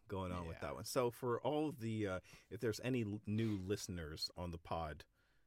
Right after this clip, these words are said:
Speaker 1: that haven't heard our previous explanations about Melody Festival and Eurovision, Eurovision is like, um, what would you say? It's like the playoffs.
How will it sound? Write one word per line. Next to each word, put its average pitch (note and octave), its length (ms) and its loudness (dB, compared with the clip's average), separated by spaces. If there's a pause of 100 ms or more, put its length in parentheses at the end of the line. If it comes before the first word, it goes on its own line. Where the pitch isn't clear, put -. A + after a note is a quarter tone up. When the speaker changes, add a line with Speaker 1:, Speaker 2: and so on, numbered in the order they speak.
(180)
Speaker 1:
that D#2+ 140 -4
haven't G2+ 320 0
heard F#2 260 0
our E2+ 100 -2
previous F2+ 560 -4
explanations E2+ 840 -6
about E2 280 -6
Melody E2+ 360 -4
Festival D#2 500 -8
and D2+ 100 -8
Eurovision, D2+ 640 -8 (640)
Eurovision B2+ 760 6
is G#2+ 180 0
like, G#2+ 400 0
um, F2 340 -4 (1400)
what C#3+ 120 -4
would G3 140 -4
you C#3 80 0
say? A2 220 4
It's F#2 220 0
like A2+ 160 0
the G#2 80 -2
playoffs. C3+ 880 2